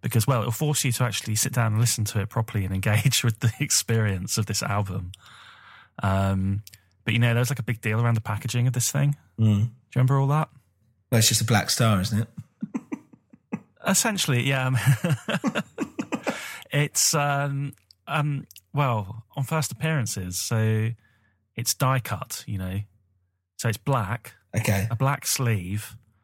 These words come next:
Speaker 1: and then a star has been cut out of the front.
Speaker 2: Right. That's
Speaker 1: So
Speaker 2: cool.
Speaker 1: you can see the vinyl inside, and the vinyl's in a transparent perspex inner sleeve.
Speaker 2: Right. That's quite funky, isn't it?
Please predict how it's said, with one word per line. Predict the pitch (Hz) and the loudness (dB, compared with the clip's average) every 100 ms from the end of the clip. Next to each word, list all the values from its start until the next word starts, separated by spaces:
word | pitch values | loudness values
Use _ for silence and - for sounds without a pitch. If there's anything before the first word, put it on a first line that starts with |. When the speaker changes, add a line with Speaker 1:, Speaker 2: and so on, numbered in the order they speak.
| _ _ - | _ _ -10
Speaker 1:
and | 110 | -2
then | 110 | 0
a | 107 | 2
star | - - - 120 110 107 | 0 -2 -2 -2 0 -2
has | 98 | -4
been | 107 | -6
cut | 104 - 113 117 | -6 -4 -4 -4
out | 117 | -4
of | 113 | -4
the | 107 | -8
front. | - 127 147 - _ _ _ _ - | -4 -4 -4 -10 _ _ _ _ 0
Speaker 2:
Right. | 101 98 - _ _ _ | 2 0 -4 _ _ _
That's | 123 120 | -2 2
Speaker 1:
So | |
Speaker 2:
cool. | 113 | 2
Speaker 1:
you | 95 | 2
can | 113 | 2
see | - 139 131 120 113 107 _ | 0 0 0 0 -2 -4 _
the | - 107 104 98 | -2 0 0 -2
vinyl | 113 113 104 92 | 0 0 0 -4
inside, | 90 - 95 87 104 - _ _ _ _ _ _ _ _ | -8 -6 -6 -4 -6 -6 _ _ _ _ _ _ _ _
and | - | -4
the | 104 | -2
vinyl's | 123 117 113 107 104 | 2 2 2 0 -2
in | 104 | -2
a | |
transparent | 107 - 110 101 - 110 104 95 | -2 -2 -2 -4 -4 -2 -2 -4
perspex | - 104 101 - 98 - - - - - - | -4 -4 -4 -4 -8 -6 -6 -6 -8 -14 -4
inner | 107 | -2
sleeve. | 107 - 120 135 - _ | 0 0 0 -2 -6 _
Speaker 2:
Right. | - 156 107 104 - - - - _ _ _ - | 4 6 6 4 4 2 2 -4 _ _ _ -2
That's | 123 | -2
quite | - - 151 | 0 4 4
funky, | - - 113 107 104 117 139 | 2 2 4 4 2 4 4
isn't | 180 214 | 4 4
it? | 120 92 | 4 2